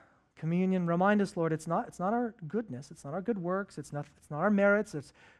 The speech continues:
nothing in us that would win approval in your sight. But Lord, if we have been brought into your family by grace through faith,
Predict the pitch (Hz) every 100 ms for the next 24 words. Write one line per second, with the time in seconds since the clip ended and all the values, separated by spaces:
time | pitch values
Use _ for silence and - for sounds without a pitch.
0 | - 143 151 180 262 320 311 302 240 214
1 | 151 107 - - - _ _ _ _ _
2 | _ - 151 147 139 143 180 - - 202
3 | 190 135 113 117 117 - 120 - _ _
4 | _ _ _ 170 147 185 196 175 156 180
5 | 165 202 196 - - 214 220 196 156 185
6 | 190 160 160 165 180 - 175 170 165 156
7 | 156 - 147 143 135 135 151 170 151 143
8 | 139 - 160 190 - - 139 120